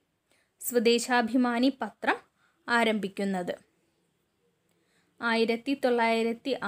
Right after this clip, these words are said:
ആറിൽ രാമകൃഷ്ണപിള്ള സ്വദേശാഭിമാനി പത്രത്തിൻ്റെ എഡിറ്റർ ആയി. സ്വദേശാഭിമാനി പത്രത്തിൻ്റെ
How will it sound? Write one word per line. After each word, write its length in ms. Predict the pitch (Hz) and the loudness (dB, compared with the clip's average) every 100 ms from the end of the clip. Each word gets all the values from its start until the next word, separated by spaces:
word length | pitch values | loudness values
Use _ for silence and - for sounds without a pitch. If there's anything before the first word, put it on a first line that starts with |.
| 202 | -4
ആറിൽ 240 | 196 233 415 _ _ 214 | -2 0 -2 _ _ 0
രാമകൃഷ്ണപിള്ള 1040 | 240 247 285 381 381 254 - 226 226 208 202 202 - - | 2 4 4 2 -2 -4 -4 -6 -4 -4 -2 -2 -6 -6
സ്വദേശാഭിമാനി 1120 | 233 208 226 233 262 240 233 262 254 247 262 269 | -2 2 2 2 0 0 2 4 4 4 4 2
പത്രത്തിൻ്റെ 680 | 220 - 214 196 220 208 214 - 208 | -4 -6 -8 -8 -6 -4 -4 -2 -2
എഡിറ്റർ 420 | 196 190 - 233 185 | -2 -4 -6 -2 -2
ആയി. 140 | 175 - _ _ _ _ _ _ _ _ _ _ _ _ _ _ _ _ - | -2 -6 _ _ _ _ _ _ _ _ _ _ _ _ _ _ _ _ -4
സ്വദേശാഭിമാനി 1000 | 240 226 226 233 240 233 254 247 240 262 254 | 0 2 2 2 0 2 2 2 2 2 2
പത്രത്തിൻ്റെ 640 | 233 233 233 - 240 | 0 -2 -6 -2 0